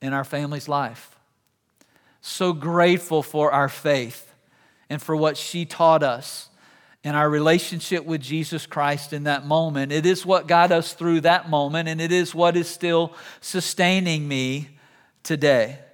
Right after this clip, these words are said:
But today's Mother's Day, and it's not a great day for me.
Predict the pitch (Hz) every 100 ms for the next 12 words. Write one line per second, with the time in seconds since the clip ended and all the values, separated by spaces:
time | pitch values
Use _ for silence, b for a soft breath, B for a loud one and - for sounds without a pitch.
0 | b b b b 151 147 165 165 180 175
1 | 165 180 190 - 156 160 180 160 180 -
2 | 170 175 170 190 185 185 185 143 127 117